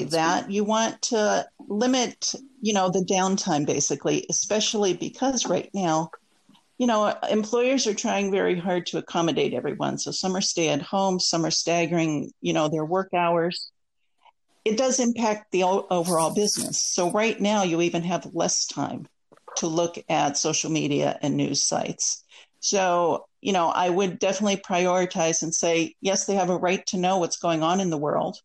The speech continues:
Speaker 2: So you may wanna schedule out, you know, certain points of the day. It's kind of the same way
Speaker 1: <laughs>
Speaker 2: you have, you know,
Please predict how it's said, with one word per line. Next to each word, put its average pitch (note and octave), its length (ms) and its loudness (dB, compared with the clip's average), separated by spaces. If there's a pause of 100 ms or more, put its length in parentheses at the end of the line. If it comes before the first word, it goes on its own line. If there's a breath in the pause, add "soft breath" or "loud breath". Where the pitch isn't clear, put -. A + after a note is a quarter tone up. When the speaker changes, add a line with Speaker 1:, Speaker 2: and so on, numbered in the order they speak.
(680)
Speaker 2:
So F#3 680 2 (160)
you G3 140 0
may G3+ 180 2
wanna G#3 280 2
schedule G3 720 0
out, F#3 440 0 (560)
you G3+ 100 2
know, D#3+ 180 4
certain F3+ 400 -2
points F3+ 340 -2
of F3 60 -2
the F3+ 80 0
day. F3 500 0
It's - 160 -6
kind G#3+ 240 2
of A3 80 0
the G3 80 2
same F#3+ 320 0
way F3+ 340 4
Speaker 1:
<laughs> - 40 -10
Speaker 2:
you D#3+ 180 0
have, E3+ 480 2
you F#3+ 100 -2
know, E3+ 300 2